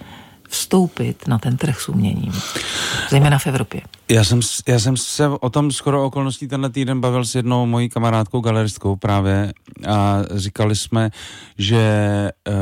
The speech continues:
Speaker 2: vlastně vstoupit na trh s uměním v České republice je pořád poměrně jako snadné.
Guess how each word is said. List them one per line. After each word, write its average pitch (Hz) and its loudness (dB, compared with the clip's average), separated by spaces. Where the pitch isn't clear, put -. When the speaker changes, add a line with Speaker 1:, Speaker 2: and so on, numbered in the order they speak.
Speaker 2:
vlastně 92 -4
vstoupit 110 -2
na 123 0
trh 120 -6
s - -10
uměním 113 2
v - -12
České - -4
republice 110 0
je 120 2
pořád 117 2
poměrně 117 0
jako 117 -2
snadné. 117 2